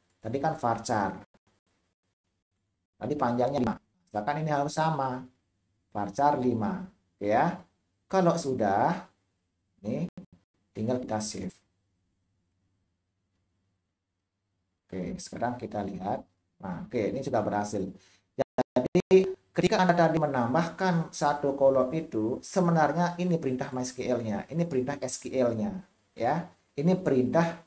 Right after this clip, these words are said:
D D L-nya, alter table pasien, add kode dokter varchar lima not null after alamat.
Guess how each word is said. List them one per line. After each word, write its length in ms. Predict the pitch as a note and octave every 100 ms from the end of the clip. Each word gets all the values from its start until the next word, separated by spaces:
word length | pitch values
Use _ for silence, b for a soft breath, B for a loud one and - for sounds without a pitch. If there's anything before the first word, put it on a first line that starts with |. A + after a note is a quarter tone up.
| _
D 240 | C3+ C#3
D 160 | C3 B2+
L-nya, 580 | C#3+ C#3 C#3+ C3+ F#2+ - _ _ -
alter 540 | C3 B2 F#3 G3 G3
table 480 | D#3 C#3+ - A#2 -
pasien, 800 | A2 G#2+ - A#2 G2 G2 D3+ - b b b -
add 360 | F#3 F#3 - - _ -
kode 300 | D3 C3+ B2+
dokter 420 | A#2+ - E3 F3+
varchar 500 | - C3 B2 - C#3+ B2+
lima 400 | A#2 A#2 D3+ - -
not 320 | C3+ A#2+ - F3 F3
null 200 | D3 E3 - E3+ -
after 380 | C3+ - C#3+ C#3
alamat. 380 | B2 A#2 G3+